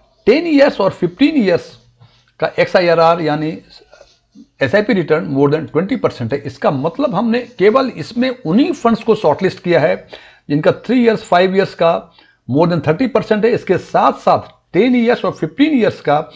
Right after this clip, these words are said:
more than ट्वेंटी परसेंट फंड्स हैं, अ, more than ट्वेंटी परसेंट एक्सआईआरआर है, उन्हीं फंड्स को शॉर्टलिस्ट किया है। और यदि आज के दिन में यदि देखें तो थ्री इयर्स के टाइम स्लॉट्स में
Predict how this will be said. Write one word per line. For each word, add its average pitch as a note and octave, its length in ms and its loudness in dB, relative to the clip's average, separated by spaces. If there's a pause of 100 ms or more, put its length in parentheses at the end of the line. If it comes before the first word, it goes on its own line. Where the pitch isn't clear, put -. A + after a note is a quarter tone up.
(280)
more D3 140 4
than D#3+ 120 0
ट्वेंटी D3 400 -2
परसेंट C3 300 -4
फंड्स A2 380 -8
हैं, - 240 -8 (720)
अ, C3+ 240 -2
more D3 160 2
than F3 120 -4
ट्वेंटी G#3+ 220 0
परसेंट G3+ 300 -2
एक्सआईआरआर C#3 540 0
है, E3+ 60 0
उन्हीं G#3 220 -4
फंड्स C#3 240 -6
को D3+ 100 -4
शॉर्टलिस्ट B2+ 440 -6
किया D#3+ 140 -2
है। - 60 -6
और D#3 160 -2
यदि D#3 120 -4
आज C#3+ 280 -6
के F#3 80 -2
दिन D#3+ 100 -4
में D#3 120 0
यदि B2+ 120 0
देखें C3 340 0 (1600)
तो D#3 60 -2
थ्री G3 280 0
इयर्स F4+ 240 2
के D#4 100 -4
टाइम A3 260 2
स्लॉट्स G#3 360 0
में - 140 -4